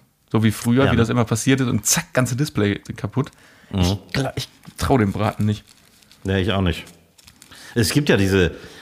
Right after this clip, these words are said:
Speaker 2: diese Handy-Cases, irgendwie, ich hab vergessen, wie die heißen, Panzer-Case oder so ähnlich. Das ist mir auch schon mal vorgeführt worden, da hat, äh,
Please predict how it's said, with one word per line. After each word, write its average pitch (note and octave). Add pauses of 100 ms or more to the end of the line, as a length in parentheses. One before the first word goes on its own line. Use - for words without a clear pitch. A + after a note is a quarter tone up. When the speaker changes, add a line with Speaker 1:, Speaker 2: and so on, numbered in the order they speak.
Speaker 2:
diese G2
Handy-Cases, G2+
irgendwie, G2+
ich F#2
hab G#2
vergessen, A#2+
wie A2
die A2
heißen, A#2
Panzer-Case C#3+
oder C#3+
so B2+
ähnlich. C3 (2000)
Das G2+
ist -
mir B2+
auch B2
schon C#3
mal G#2+
vorgeführt F#2+
worden, G2
da F#2
hat, -
äh, G2